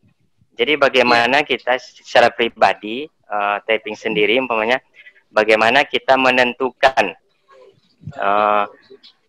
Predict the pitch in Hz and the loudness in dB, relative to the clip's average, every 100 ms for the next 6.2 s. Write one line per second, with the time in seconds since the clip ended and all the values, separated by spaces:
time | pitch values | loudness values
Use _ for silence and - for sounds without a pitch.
0 | 107 113 113 - 123 - 113 - 135 139 | 2 4 2 0 -6 -2 -4 0 2 2
1 | 127 127 120 117 110 110 131 139 - 123 | 0 0 0 0 -2 -2 -2 0 0 0
2 | 139 - _ 139 - 113 113 117 117 110 | 0 -4 _ -4 0 -2 -2 -2 -2 0
3 | 113 110 - 110 104 95 151 151 123 123 | -2 -2 0 0 0 -4 -2 0 2 2
4 | 147 143 135 - 127 120 110 110 143 143 | 4 4 2 4 4 6 4 2 0 2
5 | 131 123 120 123 113 117 113 110 107 101 | 0 0 0 -2 -2 -4 0 2 2 0
6 | 98 85 | -6 -10